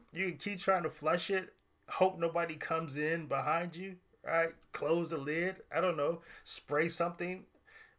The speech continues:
What do you do, right? Some-, sometimes there's some crap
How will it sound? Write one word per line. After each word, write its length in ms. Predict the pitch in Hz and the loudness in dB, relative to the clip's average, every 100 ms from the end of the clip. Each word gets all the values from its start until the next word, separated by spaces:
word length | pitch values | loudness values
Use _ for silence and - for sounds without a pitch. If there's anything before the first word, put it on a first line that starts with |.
| _ - - _ _ _ _ | _ -20 -20 _ _ _ _
What 260 | - 151 170 | -12 -8 -6
do 80 | 185 | -6
you 200 | 170 170 | -6 -8
do, 460 | 113 131 156 95 - _ | -8 -8 -8 -10 -16 _
right? 240 | - 57 | -12 -10
Some-, 200 | - 247 | -2 -2
sometimes 640 | 330 381 - 330 262 233 - | 0 -4 -2 -2 -2 -2 -4
there's 260 | 175 180 | -4 -4
some 180 | - 143 | -4 -6
crap 520 | 107 - - 127 135 | -8 -8 -2 0 -2